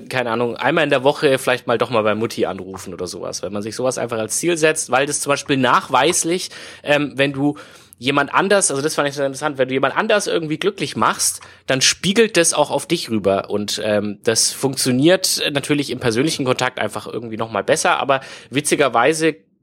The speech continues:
gibt's auch, äh, keinen Beweis, dass das nicht auch irgendwie per einer S M S oder sowas funktionieren könnte. Und, ähm, einfach so dieses,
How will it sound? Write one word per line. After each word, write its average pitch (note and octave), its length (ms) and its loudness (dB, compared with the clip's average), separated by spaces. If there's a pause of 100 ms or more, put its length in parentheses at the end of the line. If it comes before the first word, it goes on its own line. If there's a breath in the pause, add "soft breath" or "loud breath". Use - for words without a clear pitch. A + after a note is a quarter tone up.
gibt's - 360 -2
auch, - 360 2
äh, B2+ 140 -2
keinen D#3 580 -2 (100)
Beweis, C3 480 2
dass D3 140 -4
das - 200 -2
nicht D#3+ 260 0
auch C#3+ 240 2
irgendwie C#3+ 320 0
per C3+ 140 -4
einer A2 320 -2
S A#2+ 140 -2
M A#2 80 -4
S C3+ 180 2
oder G#2+ 100 -2
sowas G2 240 -2
funktionieren F#2+ 420 -8
könnte. - 440 -8
Und, F#2 320 -10
ähm, G2+ 140 -4 (340 loud breath)
einfach B2+ 240 0
so C#3 100 -4
dieses, C3 300 2